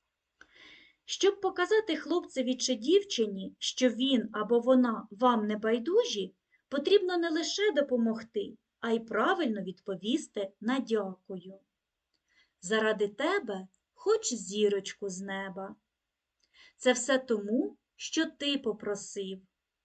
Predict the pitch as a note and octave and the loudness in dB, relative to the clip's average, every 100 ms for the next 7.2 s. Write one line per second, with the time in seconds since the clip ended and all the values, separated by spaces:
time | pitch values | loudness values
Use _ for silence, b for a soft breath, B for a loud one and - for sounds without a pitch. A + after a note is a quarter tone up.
0 | _ _ _ _ _ _ _ _ _ _ | _ _ _ _ _ _ _ _ _ _
1 | - B3 B3+ F#4+ B4 B3+ - - - C4+ | 4 4 4 0 2 0 -2 -6 -4 0
2 | C4+ F4+ G4 F#4 F4 B3 A#3+ A3+ G3+ G#3+ | 2 2 2 2 4 2 2 -2 -2 -4
3 | G#3+ A3 A3 G3+ F#3 F#3 - F#3+ F#3+ _ | -4 -2 -2 -2 -8 -12 -10 -14 -14 _
4 | _ _ _ _ _ _ _ _ _ _ | _ _ _ _ _ _ _ _ _ _
5 | _ - C4 C4+ C#4+ - C#4+ C4+ G#4+ B4+ | _ 4 6 6 2 -2 -2 4 2 2
6 | A3 F3+ - - A#3+ B3+ F#4+ E4+ D#4 D4 | -6 -10 -14 -2 -2 0 -2 0 0 0
7 | C4 B3+ | -2 -4